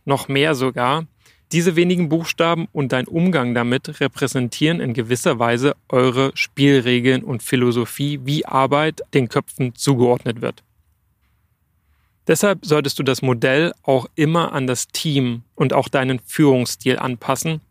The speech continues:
damit dann stimmig kommuniziert werden kann. Wenn du dir die Leute für dein Projekt selbst nicht aussuchen kannst, so wie ich's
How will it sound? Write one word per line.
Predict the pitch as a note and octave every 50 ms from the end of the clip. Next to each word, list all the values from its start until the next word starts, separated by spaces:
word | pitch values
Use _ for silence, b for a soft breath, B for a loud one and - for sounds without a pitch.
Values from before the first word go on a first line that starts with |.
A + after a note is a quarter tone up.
| _
damit | - C3 A#2+ A#2+ A#2+ A2+ - - _ -
dann | C3 A#2+ C3 D3 D3+ D#3
stimmig | - - - - C#3 B2+ B2+ C3 B2+ - - _ -
kommuniziert | - C#3 B2+ B2 A#2+ B2 A#2+ - - - C3 B2 A#2+
werden | B2+ B2+ B2 - C3+
kann. | - - C#3 - D3+ C#3+ _ _ _ _ _ _ _ _ _ _ _ _ _ _ _ _ _ _ _ _ _ _ _ _ _ _ _ _ _ _ _ -
Wenn | B2+ C3+ C#3 C3
du | A#2 D3 E3 F3 F3+
dir | C#3 A#2 D3 C3+ C3+ C3+ C3 B2+ A#2
die | G#2 C3 A#2+
Leute | A#2+ A#2+ A#2+ C3+ D3+ C#3 - C#3+ B2+
für | - - C#3
dein | B2 B2+ B2 A#2+
Projekt | - C3 C3 B2 B2 B2+ B2 -
selbst | - - B2+ B2+ C3 - - -
nicht | C3 A#2 - -
aussuchen | D#3 D#3 D#3 - - C3+ A#2 B2 B2
kannst, | - - B2+ B2 - C3 - - - - - _ -
so | - D3 C#3+ B2
wie | C3 C3
ich's | A#2+ - -